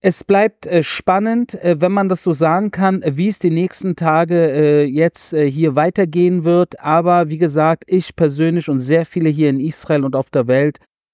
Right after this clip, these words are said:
wünschen sich natürlich, dass Geiseln freikommen. Das steht, äh, ohne jeglichen Zweifel an aller, allererster Stelle. Und während wir in diesem Loop sind, in dieser Situation, wo wir auf die,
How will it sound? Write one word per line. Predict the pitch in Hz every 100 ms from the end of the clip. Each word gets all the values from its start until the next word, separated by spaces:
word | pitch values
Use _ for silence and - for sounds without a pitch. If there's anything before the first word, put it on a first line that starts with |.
| _ _
wünschen | 120 113 165 190 - 160
sich | 143 147 -
natürlich, | 131 - 151 151 143 -
dass | 131 127 -
Geiseln | 143 135 143 139 135 131
freikommen. | - - 131 147 - 156 143 139 131 _ _ _
Das | 147 -
steht, | - 165 160 -
äh, | 131 139
ohne | 185 196 190
jeglichen | 156 160 175 147 147
Zweifel | 131 - 131 143 - 143 139
an | 135 147 -
aller, | 160 165 139
allererster | 131 139 131 - 127 127 - - 117 107 _ _ _
Stelle. | _ - 117 104 95 _ _ _ _
Und | 175 143
während | 202 233 226 196
wir | 185 196
in | 160 151
diesem | 175 208 190 170
Loop | 160 180 240 - 151
sind, | 131 113 135
in | 139
dieser | 147 151
Situation, | 139 143 165 151 - 202 208 143
wo | 135 147
wir | 160
auf | 143 -
die, | 135 127